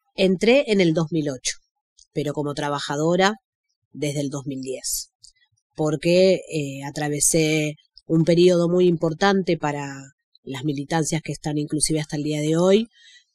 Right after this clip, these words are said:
que fue la conformación del Foro de Afrodescendientes, eh, afroargentinos, afroargentinas y, y africanos. Concretamente lo que buscaba era que,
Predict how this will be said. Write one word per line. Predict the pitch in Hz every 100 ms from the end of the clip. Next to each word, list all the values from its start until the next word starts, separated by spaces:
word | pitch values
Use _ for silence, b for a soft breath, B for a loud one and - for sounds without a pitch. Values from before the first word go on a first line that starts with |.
| _
que | 151
fue | 131 160 151 151 151 143
la | 143
conformación | 143 143 151 147 147 - 151 151
del | 151 135
Foro | 151 147 143
de | 139 127 127 _ -
Afrodescendientes, | 151 160 151 143 151 139 151 151 156 165 165 160 - -
eh, | 151 139 135 131 127 135 _ b b b _
afroargentinos, | 151 - 151 143 143 147 147 156 156 - - _
afroargentinas | 147 - - 139 139 143 147 -
y, | 127 123 131
y | - 139
africanos. | 131 139 127 254 123 - - _ _ _ _
Concretamente | - 147 156 160 160 165 165
lo | 160 151
que | 151
buscaba | 147 - 165 170 175
era | 160
que, | 151 143 139